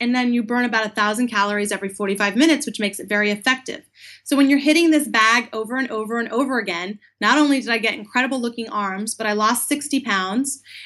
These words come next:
and I picked up, um, sixteen more of their locations, um, because I was so enthralled with it.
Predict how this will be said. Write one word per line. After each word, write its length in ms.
and 300
I 60
picked 340
up, 260
um, 440
sixteen 1040
more 380
of 180
their 200
locations, 840
um, 180
because 320
I 80
was 220
so 640
enthralled 540
with 200
it. 260